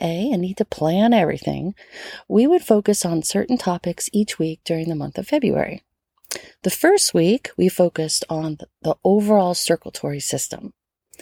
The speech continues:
The second week, we focused on the heart. The third week, we learned about the makeup of blood. And then the last week of February, we focused on exercising and keeping our heart healthy. You can organize your heart studies any way you want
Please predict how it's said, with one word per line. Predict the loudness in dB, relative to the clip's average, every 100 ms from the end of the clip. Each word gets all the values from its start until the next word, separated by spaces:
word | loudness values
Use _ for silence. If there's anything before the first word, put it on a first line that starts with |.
| -20 -20 _
The | 0
second | 2 2 4 2 4
week, | 4 2 -2 -4
we | 0
focused | 0 0 0 0
on | 0
the |
heart. | 0 -2 -4 -4 -8 -16 _ _ _ -20 -12 -6
The | -6
third | 0 2 2 0
week, | 0 2 0 -4 _
we | 2 4
learned | 6 4
about | 4 2 0 -6 -14 _ -2
the | 2
makeup | 2 2 -2 -6
of | -8 -6
blood. | -4 -4 -6 -8 _ _ -20 -20 -14 0
And | 4
then | 6
the | 6
last | 4 4 2 2
week | 2 2
of |
February, | 2 0 0 0 0 -2 -2
we | -2 -2
focused | 2 0 2 0 2
on | 2 2
exercising | -2 0 -2 0 2 2 2 0 0
and | 0 -2
keeping | -4 -6 -4
our | -4 -4
heart | -6 -6
healthy. | -4 -6 -6 -12 -12 -14 _ _ _ _ -20 -20 -20 -4 0
You | 4
can | 4 4
organize | 4 4 6 4 4
your | 0
heart | 0 -2
studies | -2 0 2 0 -2
any | -2 -2
way | -2 -6
you | -8
want | -8 -6 -6